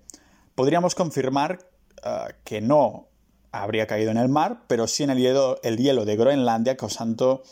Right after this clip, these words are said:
un efecto similar a lo que este astrofísico, Fred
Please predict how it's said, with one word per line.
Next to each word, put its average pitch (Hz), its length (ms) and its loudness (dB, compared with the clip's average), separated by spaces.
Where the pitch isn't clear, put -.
un 143 140 0
efecto 147 380 -2
similar 117 460 0
a 135 60 2
lo 117 120 0
que 110 320 -2
este 113 600 -2
astrofísico, 131 960 -4
Fred 113 200 -2